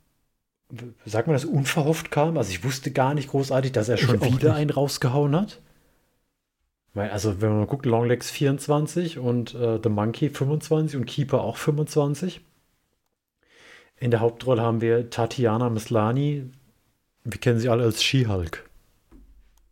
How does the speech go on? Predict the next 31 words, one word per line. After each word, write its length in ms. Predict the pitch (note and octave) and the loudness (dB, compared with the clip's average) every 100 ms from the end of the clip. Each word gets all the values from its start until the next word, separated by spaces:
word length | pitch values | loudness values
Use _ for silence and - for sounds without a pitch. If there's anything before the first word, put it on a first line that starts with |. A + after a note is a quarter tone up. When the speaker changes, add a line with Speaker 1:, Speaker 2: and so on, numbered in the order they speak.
| _ _ _ _ _ _ | _ _ _ _ _ _
Speaker 2:
Aha. 840 | G#2 - G#2+ C3 C#3 A2 G2+ G2 | -4 -2 0 0 0 -2 -2 -2
Speaker 1:
Wir 180 | G#2 C3+ | 2 2
alle, 160 | B2 A#2 | 4 2
die 140 | A2+ | 2
She-Hulk 400 | A2 - A2+ A2+ | 0 2 2 2
gesehen 320 | - - G#2+ F#2 | -2 -2 -2 -2
haben. 220 | F2+ F2+ - - - - - _ - | -6 -8 -14 -20 -20 -20 -20 _ -6
Ähm, 280 | G2+ G2+ F#2 | -2 -2 -2
hab 100 | G#2+ | -4
ich 80 | G#2 | -2
sogar 180 | F#2 | -4
gesehen. 360 | F#2 F2+ F#2 G2 - - - - _ _ _ - | -4 -4 -8 -8 -12 -14 -20 -20 _ _ _ -2
Und, 380 | A#2+ A2+ A#2 | 0 2 0
Speaker 2:
Ich 180 | A#2+ A2+ | 0 2
Speaker 1:
ähm, 40 | A2+ | 4
Speaker 2:
nicht. 260 | A#2+ - - _ | 2 -2 -14 _
Speaker 1:
an 160 | A#2 B2 | -2 0
ihrer 240 | - B2+ | 2 2
Seite 380 | A#2+ B2 C3+ C#3 | 4 2 2 -2
spielt 320 | - C#3+ D3 | 2 2 2
Rossif 800 | D3+ A2+ B2+ C3 D3+ B2 - - _ _ _ _ _ _ | 0 2 2 2 0 0 -4 -10 _ _ _ _ _ _
Sundal-, 680 | - B2 A#2 A2+ G#2 A#2 B2 | -2 2 2 2 2 0 -4
Sutherland. 880 | - C3+ A#2 A2+ G#2 G2 F#2 E2+ - _ _ _ _ _ _ _ _ _ _ _ | 0 2 2 2 2 -2 -4 -8 -16 _ _ _ _ _ _ _ _ _ _ _
Ich 80 | |
muss 120 | A#2+ B2 | -2 -2
natürlich 320 | A#2 A#2+ A2+ | 0 0 2
gucken, 260 | D3+ - | -2 0
der 80 | A#2 | 0
hat 140 | A2+ - | 0 0
bestimmt 480 | A2+ - C3 C3 | -2 2 2 2
was, 420 | A#2+ G#2+ - - | 2 0 0 -12